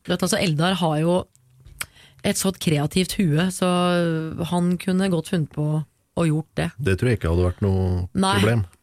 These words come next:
Speaker 1: han har så mye skrudde ideer, den mannen, at det er helt vanvittig. Og er så morsom, ass.
Speaker 2: Han var jo også innom her for noen måneder siden, og da tror jeg vi satt og pratet i tre og en halv time.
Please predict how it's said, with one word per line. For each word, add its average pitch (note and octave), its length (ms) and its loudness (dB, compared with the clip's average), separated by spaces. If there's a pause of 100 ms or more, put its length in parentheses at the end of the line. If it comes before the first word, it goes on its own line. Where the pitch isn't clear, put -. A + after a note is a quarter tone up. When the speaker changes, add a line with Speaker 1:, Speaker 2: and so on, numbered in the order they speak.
Speaker 1:
han G#3+ 320 0
har F3 300 0
så F3+ 340 0
mye F3+ 300 4
skrudde E3+ 400 0
ideer, D#3+ 380 2
den D#3+ 180 2
mannen, D3+ 380 0
at D#3 140 -6
det E3+ 120 -2
er D#3+ 120 -8 (200)
helt C#3+ 240 -4
vanvittig. D#3 480 -2 (680)
Og F#3 80 0
er D#3+ 160 0
så D#3+ 160 -2
morsom, D3+ 300 -4
ass. - 200 -8 (1900)
Speaker 2:
Han A2 160 2
var G2+ 140 4
jo G#2+ 100 4
også A2 180 0
innom F2 220 2
her G2+ 100 4
for G#2+ 140 0
noen F#2 380 2 (180)
måneder E2+ 240 2
siden, G#2+ 260 0
og G#2 60 0
da F#2+ 220 4
tror F2+ 160 0
jeg G2 80 2
vi F#2+ 80 -4
satt F2 180 -4
og F2+ 80 -10
pratet E2 320 -2
i F2 80 -4
tre E2 220 0
og E2+ 100 0
en E2+ 60 0
halv D#2 160 -2
time. F2 240 0